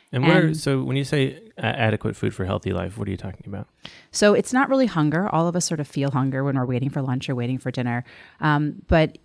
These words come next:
Speaker 2: someone is food insecure if they simply can't get enough food to,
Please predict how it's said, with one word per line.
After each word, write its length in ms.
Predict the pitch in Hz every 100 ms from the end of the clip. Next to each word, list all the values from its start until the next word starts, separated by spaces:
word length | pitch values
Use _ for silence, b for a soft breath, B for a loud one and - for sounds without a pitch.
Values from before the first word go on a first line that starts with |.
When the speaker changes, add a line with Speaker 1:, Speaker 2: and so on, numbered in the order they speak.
| -
Speaker 2:
someone 300 | - 196 202
is 120 | 180
food 200 | - 165
insecure 600 | 165 170 - 156 143 127
if 200 | 156 143
they 120 | 147
simply 320 | 135 170 160 143
can't 340 | - 165 135
get 140 | 165
enough 220 | 151 143 131
food 400 | 151 139 131 -
to, 400 | - 131 131